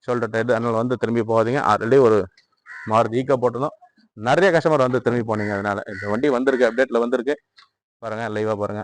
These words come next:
இந்த கிராச்சஸ், டென்ட், அந்த மாதிரி துரு பிடிச்சது, அது மாதிரிலாம் எதுவுமே கிடையாது. வண்டி சுத்தமான வண்டி தாங்க வீடியோ பண்ணிருக்கோம். வண்டி தரமா இருக்கு.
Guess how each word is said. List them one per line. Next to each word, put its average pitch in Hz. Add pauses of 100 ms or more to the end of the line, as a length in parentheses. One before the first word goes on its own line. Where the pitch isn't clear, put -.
இந்த 107
கிராச்சஸ், 104 (140)
டென்ட், 104
அந்த 98
மாதிரி 104
துரு 113
பிடிச்சது, 107
அது 98
மாதிரிலாம் 107
எதுவுமே 110
கிடையாது. 101 (560)
வண்டி 123
சுத்தமான 139
வண்டி 117
தாங்க 120
வீடியோ 113
பண்ணிருக்கோம். 107
வண்டி 110
தரமா 110
இருக்கு. 110